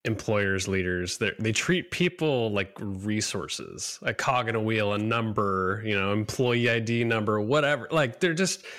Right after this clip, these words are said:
they're not treated like humans. And if you can make that shift to treat people like humans and allow people to bring their whole selves to work, what kind of an environment are we talking about? Like, what kind of magic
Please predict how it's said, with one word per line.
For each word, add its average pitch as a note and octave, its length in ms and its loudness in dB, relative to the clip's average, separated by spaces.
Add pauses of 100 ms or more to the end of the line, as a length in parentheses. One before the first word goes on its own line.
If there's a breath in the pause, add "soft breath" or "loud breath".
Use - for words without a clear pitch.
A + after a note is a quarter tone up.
(560 loud breath)
they're C#3 80 2
not A3 160 2
treated D4+ 320 2
like F#3 160 0
humans. B2 800 0
And D#3 420 2 (380)
if D3 160 0
you B3+ 240 4
can E3+ 460 2
make D3+ 280 2
that D#3 200 2
shift - 680 0 (460 loud breath)
to C#3 120 0
treat C#3+ 260 0
people D3 220 0
like A#2+ 160 2
humans G#2 640 0
and A2 180 2
allow A#2 380 2
people C3 220 0
to A2 60 0
bring A2+ 200 0
their A2 140 0
whole A2+ 120 0
selves A2+ 360 0
to G2+ 80 0
work, G2+ 220 0
what F3 120 -4
kind - 140 -2
of F#4 100 -8
an A#2 160 2
environment G#2+ 760 0
are F2 60 -2
we E2+ 100 -4
talking F2 340 -2
about? E2+ 200 -4
Like, G#2 120 0
what G3+ 280 0
kind G3 160 2
of C#3+ 60 2
magic A#2 520 0